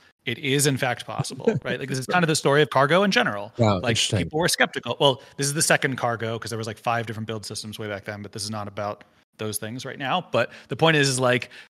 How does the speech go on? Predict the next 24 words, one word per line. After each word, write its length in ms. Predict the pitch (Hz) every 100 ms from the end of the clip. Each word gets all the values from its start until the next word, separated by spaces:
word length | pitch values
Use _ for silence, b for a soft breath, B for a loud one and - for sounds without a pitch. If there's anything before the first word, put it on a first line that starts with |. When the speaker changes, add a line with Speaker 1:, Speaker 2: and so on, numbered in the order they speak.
| _ -
Speaker 1:
some 200 | 135 131
people 320 | 139 160 147
would 140 | 156
be 100 | 147
like, 240 | 160 170 -
"Yeah, 180 | 220 165
I'm 100 | 143
never 200 | 160 160
gonna 120 | 147
use 140 | 139 127
that 160 | 120
cargo 280 | - 143 123
thing 180 | 123 110
'cause 140 | 117
it's 100 | 117
a 80 | 120
toy 300 | - 160 127
and 60 | 117
it 80 |
can't 160 | - 117
do 120 | 117
real 160 | 113 107
systems 320 | 123 113 104
programming." 520 | 117 110 107 117 123